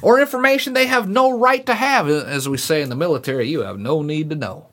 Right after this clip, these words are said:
That's on a need-to-know basis only, right? In this case, Pharaoh needed to know. He needed this information. He was entitled to complete disclosure concerning who Sarah, you know, who's Sarah. "Oh, she's my sister."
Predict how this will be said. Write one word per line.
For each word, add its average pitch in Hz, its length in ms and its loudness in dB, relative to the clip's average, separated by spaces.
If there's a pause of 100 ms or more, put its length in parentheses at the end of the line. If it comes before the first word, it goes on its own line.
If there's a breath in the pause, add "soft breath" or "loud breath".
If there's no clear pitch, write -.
That's 135 200 -6
on 101 160 -6
a - 80 -14
need-to-know 165 580 -2
basis 151 420 -4
only, 110 380 -8 (240)
right? 143 160 -8 (360 loud breath)
In 165 180 2
this 294 200 4
case, 190 460 -2 (160 soft breath)
Pharaoh 247 720 6
needed 269 400 2
to 320 80 0
know. 349 380 4 (560 soft breath)
He 320 240 4
needed 302 400 4
this 226 200 6
information. 180 880 -2
He 285 140 4
was 262 160 4
entitled 233 840 4 (300 loud breath)
to 208 200 2
complete 202 600 0
disclosure 240 840 2
concerning 233 640 0
who 254 360 0
Sarah, 247 540 0
you 196 80 0
know, 156 320 0 (760)
who's 254 280 0
Sarah. 233 480 0 (400 soft breath)
"Oh, 113 120 -4
she's 151 200 -2
my 156 140 -2
sister." - 380 -6